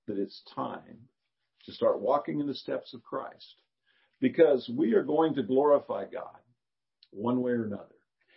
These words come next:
either through lives of faithfulness as we're conformed to the image of Christ, walking in his steps, or, well,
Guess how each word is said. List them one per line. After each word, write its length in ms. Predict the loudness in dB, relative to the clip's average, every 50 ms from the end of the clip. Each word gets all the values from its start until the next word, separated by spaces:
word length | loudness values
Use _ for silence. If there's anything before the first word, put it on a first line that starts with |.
| _ _ _ _ -2
either 280 | -2 0 0 0 -2
through 240 | 0 2 2 4 4
lives 280 | 4 4 2 0 0 -2
of 100 | -4 -4
faithfulness 640 | -2 2 2 4 4 2 0 -2 0 0 0 0 -2 -6
as 140 | -6 -6
we're 120 | -8 -12 -12
conformed 560 | -8 -8 -8 -8 -8 _ -6 -4 -4 -4 -6
to 60 | -6
the 160 | -4 -2 -4
image 260 | -2 -2 -4 -6 -6 -8
of 140 | -12 -12
Christ, 380 | _ -6 -6 -4 -4 -6 -8 -12 -16 _ _ _ _ _ _
walking 420 | 0 2 4 4 2 2 -2 -4 -2
in 100 | -4 -4
his 280 | -4 -4 -6 -8 -10 -8
steps, 640 | -6 -6 -6 -6 -8 -12 -18 -20 -20 -20 -20 -20 _ _ _ _ _ _ _ _ _ _ _ _ _ _ _ _ _ _ _ -4
or, 500 | -2 0 2 2 2 2 0 -4 -8 -14 _ _ _ _ _ _ _ _ _ _ _ _ _ _ _ _ _ _ _ _ _ _ -6
well, 400 | 0 2 2 2 2 0 -6